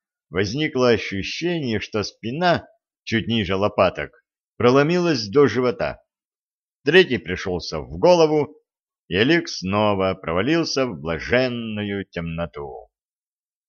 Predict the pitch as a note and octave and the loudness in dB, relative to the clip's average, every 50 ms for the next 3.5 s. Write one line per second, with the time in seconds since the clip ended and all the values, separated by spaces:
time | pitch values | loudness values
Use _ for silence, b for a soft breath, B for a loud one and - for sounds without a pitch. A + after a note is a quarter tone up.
0 | _ _ _ _ _ _ _ _ _ _ _ _ _ - G#2 A2+ - - C#3 D#3+ | _ _ _ _ _ _ _ _ _ _ _ _ _ -2 -2 0 0 -2 -2 -2
1 | F3 E3 - - C#3 C3 B2+ C3+ C3+ C3+ E3 E3+ E3 C#3+ G#2 F#2+ G#2 G2+ G2+ G2+ | -2 -2 0 2 0 2 2 2 0 0 -2 -2 -2 -2 -2 -2 -4 -4 0 2
2 | A#2 A#2 A#2 A2 G#2+ A2+ G#2 - - A#2+ A#2+ A2+ A2 G#2+ G#2 F#2+ - - F#2+ F2+ | 2 2 2 0 -2 -4 -6 -6 -6 -6 -4 -4 -4 -4 -4 -6 -8 -6 -4 -4
3 | E2 D#2 - - B1 - - - _ | -4 -4 -8 -14 -18 -20 -20 -20 _